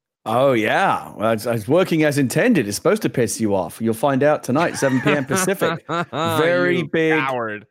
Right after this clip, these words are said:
Speaker 1: very exciting mystery guest. Let me tell you, though, even without the mystery guest, Corey Ba-, Corey Barlog,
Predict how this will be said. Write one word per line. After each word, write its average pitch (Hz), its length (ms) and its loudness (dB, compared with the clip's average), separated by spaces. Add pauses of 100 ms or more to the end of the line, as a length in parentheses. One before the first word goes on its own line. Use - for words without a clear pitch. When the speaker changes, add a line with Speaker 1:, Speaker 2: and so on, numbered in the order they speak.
(240)
Speaker 1:
very 160 460 2
exciting 135 560 0
mystery 110 380 -4
guest. 95 320 -2
Let 214 80 2
me 247 80 2
tell 220 240 2
you, 160 60 4
though, 120 120 4
even 170 140 2
without 165 320 0
the 156 60 2
mystery 120 340 0
guest, 101 300 -2
Corey 170 300 2
Ba-, 131 200 -6
Corey 202 300 2
Barlog, 185 500 2